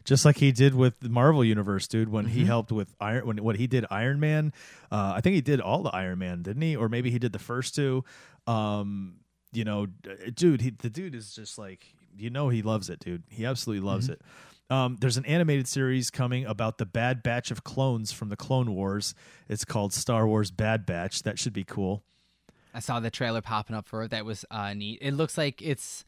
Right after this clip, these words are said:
Speaker 2: gonna be, like, a continuation right after, which is, is, uh, fun how they do.
Speaker 1: Yeah.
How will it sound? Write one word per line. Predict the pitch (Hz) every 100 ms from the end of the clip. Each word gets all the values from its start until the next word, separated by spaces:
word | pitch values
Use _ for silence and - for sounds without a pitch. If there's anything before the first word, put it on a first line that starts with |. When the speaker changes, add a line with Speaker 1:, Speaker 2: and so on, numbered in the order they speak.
| - - _
Speaker 2:
gonna | 135 135
be, | 123 127
like, | 123 -
a | 117
continuation | 131 113 131 127 127 143 156 135
right | 123 120
after, | 117 117 - 175 180 _ _ _ _ _ -
which | 151 - - _
is, | 135 - -
is, | 139 120 - -
uh, | 110 101
fun | 95 120 117
how | 120 107
they | 107 104
do. | 104 135 _ _ _ _ _ - - _ _ _
Speaker 1:
Yeah. | 117 135